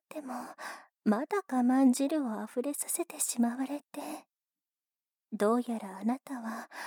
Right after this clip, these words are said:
この刺激でも気持ちよくなれているようですね。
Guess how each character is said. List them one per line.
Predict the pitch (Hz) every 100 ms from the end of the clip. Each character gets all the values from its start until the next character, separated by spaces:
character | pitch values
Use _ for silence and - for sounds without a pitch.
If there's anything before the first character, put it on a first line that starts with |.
| - - _ -
こ | 247
の | 254 285
刺 | -
激 | 294 339 -
で | 370
も | 370 311
気 | - 247
持 | 247 -
ち | -
よ | 311 -
く | 262
な | 247
れ | 277
て | 370 -
い | 330
る | 294
よ | 285 277
う |
で | 285
す | - -
ね。 | 269 311 320 302 -